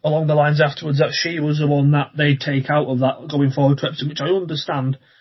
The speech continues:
because she's had a lot less racing than the very exposed Dubai Fountain. And she got second run.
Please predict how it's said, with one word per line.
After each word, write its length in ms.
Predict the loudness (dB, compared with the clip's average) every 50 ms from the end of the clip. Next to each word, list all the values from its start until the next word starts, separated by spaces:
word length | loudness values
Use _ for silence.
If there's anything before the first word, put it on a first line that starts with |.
| _ _ _ _ _ _
because 320 | -8 -4 -2 -2 -2 -2 -2
she's 240 | 0 0 0 0 0
had 100 | 0 2
a 40 | 2
lot 160 | 4 2 2
less 220 | 0 -2 -4 -6 -8 -4
racing 380 | -2 0 0 0 0 0 0 0
than 260 | 0 2 2 2 2
the 280 | 2 2 2 2 2 0 -4 _ _
very 420 | -4 0 2 4 4 4 4 2 2
exposed 540 | 0 -4 -6 -6 -2 0 0 2 2 0 0
Dubai 300 | -2 -2 -2 -4 -4 -4
Fountain. 420 | -4 -4 -4 -6 -6 -8 -14 -16 -18 _ _ _ _ _ _ _ _ -20 -20 -20 -20 -20 -20 -20 -20 _ _ _ _ _ _ _ _ _ _ _ _ _ _ _ _ _
And 220 | -4 -2 -2 -2 -4
she 240 | -4 -2 -2 -2 0
got 260 | 2 2 2 2 -2
second 540 | -6 -6 -6 -6 -6 -8 -8 -6 -4 -4 0
run. 280 | 0 0 0 0 -4